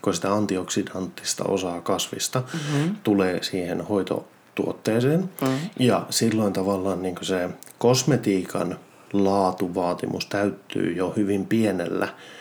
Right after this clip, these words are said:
Speaker 1: ää, niinkö vaatimustasolla.
Speaker 2: Mm.
Speaker 1: Mutta sitten kun mennään medikaaliseen niinkö vaatimustasoon, niin silloin siitä otetaan vain se puhtain ja se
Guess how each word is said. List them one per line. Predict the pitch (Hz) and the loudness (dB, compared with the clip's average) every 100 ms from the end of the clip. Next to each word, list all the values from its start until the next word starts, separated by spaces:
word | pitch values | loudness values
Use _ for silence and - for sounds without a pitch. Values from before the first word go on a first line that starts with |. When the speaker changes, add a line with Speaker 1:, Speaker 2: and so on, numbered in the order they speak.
| - - - - - | -20 -20 -20 -12 -4
Speaker 1:
ää, | - - - | -4 -4 -2
niinkö | 101 95 - - - - - - - - - - - - - - 104 | -2 0 -2 -6 -4 -4 -6 -14 -20 -20 -20 -20 -20 -18 -12 -4 2
vaatimustasolla. | 95 95 95 92 - 98 107 95 170 - - | 2 2 0 -2 -2 0 2 2 0 -4 -6
Speaker 2:
Mm. | 156 147 160 214 | -4 -2 0 0
Speaker 1:
Mutta | - | 2
sitten | 139 139 | 0 0
kun | 147 | 2
mennään | 123 117 104 | 4 4 2
medikaaliseen | 120 139 139 - 87 - 92 - 120 127 - - - - | 4 4 4 2 -2 0 -2 -2 -2 -4 -8 -18 -20 -6
niinkö | 98 90 85 - - - - - - - 107 | -2 -2 -2 -4 -4 -6 -10 -20 -20 -10 0
vaatimustasoon, | 98 95 92 90 - 95 95 87 | 2 2 0 -4 -4 -4 -2 -2
niin | 90 | -2
silloin | 101 120 110 | 0 2 4
siitä | 92 92 92 92 - - - | 2 0 -2 -4 -8 -14 -2
otetaan | 101 95 92 98 95 | 0 2 2 0 0
vain | 104 107 - | 2 2 0
se | 90 - | -4 0
puhtain | 147 - - - 87 - 85 - - | 0 0 -4 -4 -2 -2 -6 -10 -4
ja | 92 85 | 0 0
se | 90 - | 0 -2